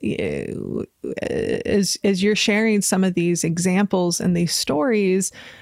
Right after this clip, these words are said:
um, you know, for, for people who are thinking about, "How do I create a psychologically safe team? How do I, you know, how do I,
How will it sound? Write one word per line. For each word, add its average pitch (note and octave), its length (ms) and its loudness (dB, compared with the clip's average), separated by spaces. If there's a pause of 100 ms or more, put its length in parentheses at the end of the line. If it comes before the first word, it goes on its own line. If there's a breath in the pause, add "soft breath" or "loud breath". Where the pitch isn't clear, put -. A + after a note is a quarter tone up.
(160 loud breath)
um, G3 180 2
you G#3 80 4
know, G3 160 4
for, F#3+ 380 0
for - 140 -2
people A#3+ 300 0
who G#3+ 120 0
are F#3+ 120 2
thinking A3+ 320 0
about, E3+ 220 0
"How G#3 180 0
do B3 100 2
I A#3 120 2
create F#3+ 360 0
a E3+ 200 -2 (120)
psychologically F3+ 720 0
safe - 300 -2
team? F#3+ 320 2
How F3 260 0
do A3 220 2
I, F#3+ 380 2 (520 loud breath)
you G3+ 140 4
know, F3 240 2
how F#3+ 260 2
do G#3+ 80 2
I, F#3+ 480 2